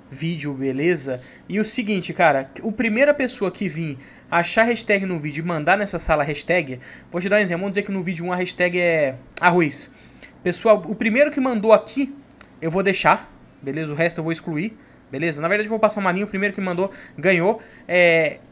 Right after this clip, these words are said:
essa pessoa automaticamente, você vai ganhar uma skin aleatória entre dez e vinte reais. Eu vou rodar uma roletinha que eu tenho aqui e aleatoriamente você vai ganhar uma dessas quatro skins aqui, beleza? Uma de, uma Glock de vinte reais, uma M quatro de vinte e poucos reais,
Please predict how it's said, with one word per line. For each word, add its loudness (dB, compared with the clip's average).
essa -2
pessoa 0
automaticamente, -2
você -6
vai 4
ganhar -2
uma -2
skin -8
aleatória 0
entre -10
dez 0
e -6
vinte -8
reais. 2
Eu -6
vou -2
rodar -2
uma -2
roletinha -4
que -8
eu -8
tenho -8
aqui -10
e 0
aleatoriamente 4
você -6
vai 2
ganhar 0
uma -2
dessas -6
quatro -2
skins -8
aqui, -8
beleza? -4
Uma -2
de, -8
uma -2
Glock 2
de -10
vinte -12
reais, 0
uma -4
M -2
quatro 4
de -8
vinte -8
e -8
poucos -10
reais, -2